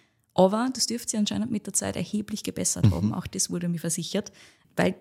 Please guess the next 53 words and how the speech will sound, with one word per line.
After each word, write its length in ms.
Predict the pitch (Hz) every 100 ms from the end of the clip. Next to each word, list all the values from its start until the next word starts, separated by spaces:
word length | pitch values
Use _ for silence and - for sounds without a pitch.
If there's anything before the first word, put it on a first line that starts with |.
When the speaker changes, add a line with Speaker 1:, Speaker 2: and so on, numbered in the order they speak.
| -
Speaker 1:
teils 360 | - 208 226
halt 120 | 226 214
wirklich 180 | 226 208
dann 160 | 214
jahrzehntelang 640 | 196 190 190 220 226 208
mit 120 | 208 208
den 80 |
gleichen 340 | 196 196 196 202
Winzerinnen 400 | 196 202 196 185
und 80 | 180
Winzern 300 | 226 - 170
gearbeitet 400 | - 185 185 -
worden 220 | - 190
ist 140 | 214
und 180 | - 202
dann 120 | 101
halt 100 | 107
ein 80 | 107
Austausch 480 | - 185 - 110 127
Speaker 2:
Ah, 80 | 110
Speaker 1:
war, 0 |
Speaker 2:
ja, 120 | 95
Speaker 1:
ne? 80 | 185
Speaker 2:
okay, 140 | 117
na 100 | 104
gut, 220 | 101 107
du 40 | 110
Speaker 1:
Und 20 |
Speaker 2:
kriegst 200 | 110 98
Speaker 1:
der 140 | -
Bernhard 180 | 98 196
Speaker 2:
Feedback 140 | - 175
Speaker 1:
Krack 100 | -
Speaker 2:
und 60 |
Speaker 1:
sagt 360 | 127 185 196 -
halt 120 | 233
auch, 160 | 226 226 - _ -
„Erst, 380 | 185 214 - _ _ _ _
wenn 140 | 170
du 60 | 175
Speaker 2:
Das 80 | 113
Speaker 1:
mir 60 |
Speaker 2:
ist 60 | 202 214
Speaker 1:
sowas 120 | 110
Speaker 2:
Schatz. 120 | 104
Speaker 1:
lieferst, 420 | 226 302 320 -
Speaker 2:
Ja. 120 | 208
Speaker 1:
dann 100 | 190
kriegst 380 | 208 226 - -
du 40 | 180
sowas 200 | 170 165
zurück. 360 | 175 226 - -
Speaker 2:
Ja. 160 | 113